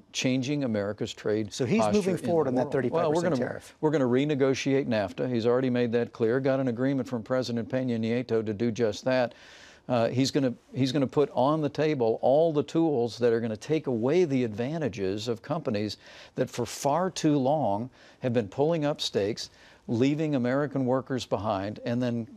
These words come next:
Speaker 1: creating products, shipping them back into
Speaker 2: How
Speaker 1: the
Speaker 2: do you
Speaker 1: United
Speaker 2: handle that
Speaker 1: States.
Speaker 2: as governor of Indiana? You've got the, the happy workers at Carrier, th-, those jobs were saved a mile down the road,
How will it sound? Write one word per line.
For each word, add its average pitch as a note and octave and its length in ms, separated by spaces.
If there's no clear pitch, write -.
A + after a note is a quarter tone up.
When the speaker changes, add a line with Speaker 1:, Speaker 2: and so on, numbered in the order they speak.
Speaker 1:
creating C#3+ 520
products, B2 640
shipping C#3 400
them A2+ 140
back A2+ 240
into A#2 160
Speaker 2:
How E4+ 60
Speaker 1:
the F#4+ 60
Speaker 2:
do F#4+ 60
you E4+ 60
Speaker 1:
United A#3 120
Speaker 2:
handle A#3 200
that F3 180
Speaker 1:
States. E3+ 160
Speaker 2:
as D3+ 100
governor F3 340
of C#3 120
Indiana? C3+ 380
You've A#2+ 200
got D3+ 220
the, B2+ 140
the A#2+ 140
happy F3+ 460
workers D#3 380
at D#3+ 80
Carrier, C3+ 480
th-, C3 200
those C#3+ 220
jobs C#3 280
were C3 80
saved C3+ 300
a B2 40
mile D#3 260
down D3 220
the C3 80
road, C#3+ 340